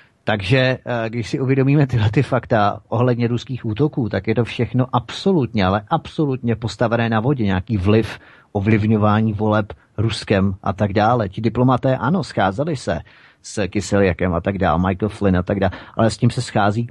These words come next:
pro boha každý a i s vietnamskými nebo s čínskými ambasádory a tak dále, protože oni nez-, ne-, nežijí ve vzduchoprázdnu na nějakých rautech nebo roadshow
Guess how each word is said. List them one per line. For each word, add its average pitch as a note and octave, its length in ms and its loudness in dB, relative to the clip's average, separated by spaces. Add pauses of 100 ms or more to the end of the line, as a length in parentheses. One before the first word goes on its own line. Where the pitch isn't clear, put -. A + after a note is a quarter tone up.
(120)
pro A2 140 0
boha A2+ 280 2
každý A#2 640 -2
a F2 120 -4
i A2 100 -4
s G2+ 100 -8
vietnamskými A#2 800 2
nebo A2+ 200 2
s A2 40 -10
čínskými C#3 600 2
ambasádory G2+ 720 2
a E2+ 60 -4
tak G2+ 180 -2
dále, G#2+ 260 2
protože A2 320 -4
oni A2 180 2
nez-, A2 360 2
ne-, A#2 260 4
nežijí B2 360 2
ve C3 100 4
vzduchoprázdnu A2+ 920 0
na A2+ 100 2
nějakých A2 400 -4
rautech A2+ 480 -2
nebo G2 220 0
roadshow G2+ 640 0